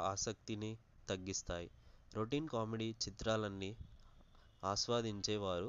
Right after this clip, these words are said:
ఒకసారి చూడొచ్చు. ఇప్పుడు మనం చూడబోయే మూవీ బెదుర్లంక. దర్శకుడు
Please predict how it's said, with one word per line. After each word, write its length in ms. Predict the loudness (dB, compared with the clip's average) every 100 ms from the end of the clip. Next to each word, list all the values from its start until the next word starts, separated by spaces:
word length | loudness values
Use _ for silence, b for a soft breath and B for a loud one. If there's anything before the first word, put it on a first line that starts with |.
| -4
ఒకసారి 500 | -6 -4 -2 -2 -2
చూడొచ్చు. 460 | -4 -4 -4 -8 -14 -20 -20 -20 -20 -20 -20 -20 b
ఇప్పుడు 320 | -2 4 4 4
మనం 220 | 4 4
చూడబోయే 480 | 6 6 8 6 6
మూవీ 320 | 4 0 -2 -4 -6
బెదుర్లంక. 560 | 0 2 4 4 2 0 -6 -6 -20 b b b b b -20 -10 0
దర్శకుడు 540 | 2 4 4 4